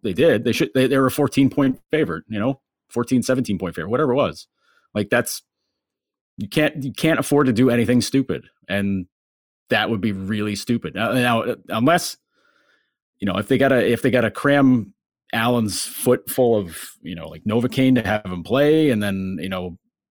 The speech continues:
who knows what other, you know, crazy, crazy painkillers that have, the players have access to that normal people don't. Like, if he needs all that stuff to play, then I, all right, think about it. But I don't see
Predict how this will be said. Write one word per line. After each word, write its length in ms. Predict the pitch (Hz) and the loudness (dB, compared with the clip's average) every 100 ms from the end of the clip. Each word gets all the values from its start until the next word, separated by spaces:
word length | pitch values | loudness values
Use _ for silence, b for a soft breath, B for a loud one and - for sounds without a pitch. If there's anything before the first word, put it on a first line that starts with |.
| _ - | _ -6
who 100 | 113 | -4
knows 220 | 110 95 | -4 -6
what 120 | 104 | -6
other, 400 | 104 104 101 98 - | -4 -4 -6 -8 -12
you 120 | 90 | -12
know, 120 | 90 | -12
crazy, 600 | - 104 101 95 92 85 _ _ _ _ _ _ _ _ _ _ | -8 -6 -6 -6 -10 -12 _ _ _ _ _ _ _ _ _ _
crazy 320 | 90 90 92 | -6 -6 -6
painkillers 840 | 95 98 95 101 98 87 - - 104 | -4 -4 -2 -2 -2 -4 -8 -10 -4
that 240 | 101 98 117 120 | -4 -4 -8 -12
have, 380 | - 107 98 92 | -4 -2 -2 -6
the 100 | 95 | -12
players 400 | 92 123 113 107 | -4 0 2 2
have 180 | 113 107 | 0 0
access 460 | 113 120 - 117 - | 0 -2 0 -2 2
to 280 | 127 120 | 4 4
that 260 | 110 104 - | 2 -2 -2
normal 300 | 110 120 123 | -2 0 0
people 320 | 135 120 120 | 2 0 0
don't. 340 | 98 120 147 - | 0 0 0 -2
Like, 200 | 104 101 | -6 -4
if 140 | 107 | -2
he 80 | 117 | 2
needs 200 | 131 131 | 4 4
all 140 | 123 120 | 2 2
that 180 | 131 - | 0 0
stuff 240 | 147 - | -2 -2
to 80 | - | -4
play, 320 | - 117 196 | -2 0 2
then 300 | 135 92 87 _ _ _ _ - | 0 -4 -6 _ _ _ _ -8
I, 80 | 107 | -6
all 260 | 110 95 | -6 -4
right, 220 | 110 95 - | -2 -2 -4
think 180 | 107 | -6
about 260 | 113 82 85 | -6 -6 -8
it. 100 | 87 | -8
But 180 | 90 78 _ _ _ _ _ _ _ _ _ _ - | -10 -10 _ _ _ _ _ _ _ _ _ _ -12
I 100 | 95 | -6
don't 220 | 101 101 | -4 -4
see 480 | - 113 101 95 82 | -4 -2 -2 -2 -6